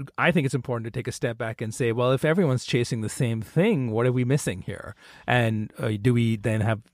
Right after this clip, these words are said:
the danger that everyone's just putting all their money into very saturated competitive markets and we aren't opening our, um, the, we, we aren't setting our sights to other problems, whether it is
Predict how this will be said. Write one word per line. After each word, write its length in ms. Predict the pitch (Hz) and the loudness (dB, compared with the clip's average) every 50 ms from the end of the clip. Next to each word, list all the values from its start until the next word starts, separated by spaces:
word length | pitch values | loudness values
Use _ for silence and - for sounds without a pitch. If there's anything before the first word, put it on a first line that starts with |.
| - | -4
the 100 | - 120 | -4 -4
danger 480 | 104 101 123 117 110 113 110 117 110 104 | -2 2 2 2 2 2 2 2 2 2
that 120 | 113 107 | 2 0
everyone's 420 | 104 104 104 110 101 101 107 107 - | 0 0 0 0 0 0 -2 -2 -4
just 200 | - 110 - - | -4 -6 -4 -2
putting 220 | - 113 110 107 | -2 0 0 0
all 120 | 104 101 | 0 0
their 120 | 101 104 101 | 0 -2 -2
money 340 | 104 101 101 101 101 101 104 | -2 -2 -2 -2 -2 -2 -2
into 760 | 104 - 107 101 98 - - - 107 101 98 98 95 95 - - - - - _ _ _ | -2 -4 -4 -4 -4 -4 -2 0 0 2 0 0 -2 -4 -8 -12 -20 -20 -20 _ _ _
very 420 | 113 104 104 127 113 110 107 107 | -10 -2 2 2 4 4 4 2
saturated 640 | 110 - - 110 104 - - - 117 104 101 101 - | 2 2 0 0 0 0 0 0 0 0 0 -4 -4
competitive 540 | - 110 101 - 113 107 107 104 104 101 - | -2 -4 0 0 0 0 0 -2 -2 -4 -4
markets 500 | 104 98 98 - - 113 104 104 - - - | -4 -4 -4 -4 -2 -4 -2 -4 -6 -12 -8
and 280 | - 117 107 101 101 98 | -6 -4 -2 -2 0 0
we 140 | 104 104 101 | 0 2 2
aren't 240 | 104 104 107 107 | 2 0 0 -2
opening 500 | - 104 104 98 - 110 104 101 98 101 98 | -2 -4 -6 -4 -4 -4 -2 -2 -4 -6 -8
our, 460 | - 104 98 98 98 98 - - - | -6 -6 -4 -2 -2 -4 -4 -6 -4
um, 360 | 110 101 92 92 92 95 - - - - - | -4 -2 -2 -2 -4 -8 -12 -16 -16 -18 -14
the, 440 | - 127 113 113 110 104 78 60 50 - - | -10 -4 -2 -2 -2 -2 -4 -8 -12 -12 -10
we, 100 | 139 135 | -8 -4
we 120 | 127 131 147 | 0 2 4
aren't 160 | 151 160 - | 4 4 4
setting 240 | - 165 135 139 131 | 2 2 4 4 4
our 80 | 127 | 4
sights 340 | 123 - - 127 120 120 - | 4 4 4 4 4 2 2
to 120 | - 143 - | -2 -4 0
other 220 | - 127 - 123 | 2 4 4 4
problems, 500 | 131 - - 107 101 98 101 101 98 95 - - | 4 4 2 2 2 0 -2 -4 -4 -4 -6 -6
whether 180 | 101 98 101 | -4 -2 -2
it 100 | 98 92 | -2 0
is 220 | 95 92 98 - | -2 -2 -2 -4